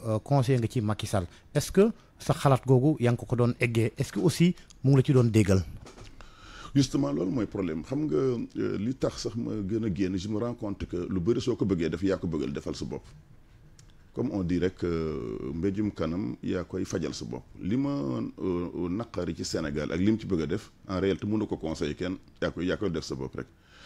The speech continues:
Speaker 2: Par exemple, dans le domaine, euh, de la formation professionnelle, ça fait, euh, presque dix ans,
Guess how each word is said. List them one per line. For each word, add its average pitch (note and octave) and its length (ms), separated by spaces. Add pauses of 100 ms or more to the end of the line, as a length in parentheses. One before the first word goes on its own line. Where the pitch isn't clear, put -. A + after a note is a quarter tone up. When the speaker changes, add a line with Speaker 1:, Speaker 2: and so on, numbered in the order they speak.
(160)
Speaker 2:
Par G2 100
exemple, G2+ 460
dans A2+ 220
le A2 80
domaine, F2+ 460
euh, D#2+ 180
de D2+ 140
la D#2 260
formation F#2 580
professionnelle, F#2+ 640 (440)
ça - 200
fait, G2 340
euh, F2 160
presque - 420
dix F#2 380
ans, G#2 240